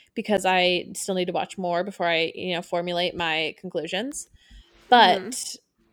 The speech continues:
Speaker 1: uh, the podcast is insane. I couldn't even really listen to it because it was very graphic. And I feel like your ears are, like, uh, not as desensitized as your eyes are, if that makes sense. Like, listening to graphic details is actually very hard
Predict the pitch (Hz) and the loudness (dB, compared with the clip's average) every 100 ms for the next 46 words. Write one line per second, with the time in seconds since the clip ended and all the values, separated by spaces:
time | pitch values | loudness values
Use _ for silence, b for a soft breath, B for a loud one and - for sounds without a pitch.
0 | _ - 202 190 190 220 196 208 190 - | _ 2 4 4 2 2 0 0 -4 -6
1 | 185 185 - 175 170 160 - 190 202 202 | -8 -8 -4 -2 -2 -2 -4 -4 -2 -2
2 | 185 170 151 156 147 - 185 190 180 180 | -2 -2 -2 -2 -4 -6 -4 -4 -4 -8
3 | 175 170 - - 180 185 170 170 156 87 | -8 -10 -14 -18 -4 -2 0 -2 -2 -4
4 | - 226 233 - b b 185 196 208 214 | 0 -2 -2 -12 b b -2 -2 0 2
5 | 240 - - 202 190 - 175 196 285 381 | 2 0 -6 -2 -2 -2 0 0 0 -2
6 | 403 427 403 - _ - 302 277 226 240 | 0 -2 -4 -10 _ -2 0 0 -2 -2
7 | 233 220 180 190 240 277 269 285 - 196 | -2 -2 -4 -6 -8 -4 -2 -2 -2 -2
8 | 185 185 180 151 151 190 269 320 311 339 | -2 -2 -4 0 -2 -2 -2 -2 -2 -6
9 | 349 339 370 359 359 233 - B B 196 | -6 -8 -4 -4 -2 -2 -4 B B 0
10 | 196 202 294 311 330 339 349 339 359 311 | 0 0 -2 -2 -4 -2 -2 -2 -2 -2
11 | 294 320 269 214 196 - 202 180 180 175 | 0 0 0 -4 -4 -2 -2 0 -2 -2
12 | 196 180 175 185 | -2 -2 -2 -4